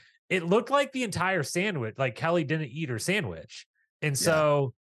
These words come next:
Speaker 1: are they allowed to take all of that with them? 'Cause, like, on the cake, they have this specific rule. Here's your timer. You have to eat
Speaker 2: Yeah.
Speaker 1: it right here and now.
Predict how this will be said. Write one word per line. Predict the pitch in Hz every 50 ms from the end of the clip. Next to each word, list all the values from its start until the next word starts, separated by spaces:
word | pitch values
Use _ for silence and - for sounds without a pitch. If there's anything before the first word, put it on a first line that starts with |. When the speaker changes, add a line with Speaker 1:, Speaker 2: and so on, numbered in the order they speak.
| _ _ _ _ _ -
Speaker 1:
are | 151 151
they | 143 165 185
allowed | 202 202 214 220 208
to | 180
take | 170 - 180 190 185
all | 185 180 175 175
of | 156
that | 143 117 107 120
with | 156 202 208 -
them? | - 214 208 208 208 202 196 190 - _ _ _ _ _ _ _
'Cause, | - 180 139
like, | 185 185 185 -
on | 190 190
the | 185 175
cake, | 180 - - 233 254 247 - 160
they | 170 151
have | 151 160 156 139
this | 147 135
specific | - 139 127 - 151 139 139
rule. | 147 160 156 127
Here's | 107 143 151 143 120
your | 131 135
timer. | 120 - - 143 139 139 135 139 135 131 123
You | 113 95 131 127 131
have | 131 -
to | 135
eat | 135 123
Speaker 2:
Yeah. |
Speaker 1:
it | 127
right | 117 127 123 120
here | 113 143 135 127
and | 123 127
now. | 143 139 135 135 135 131 127 120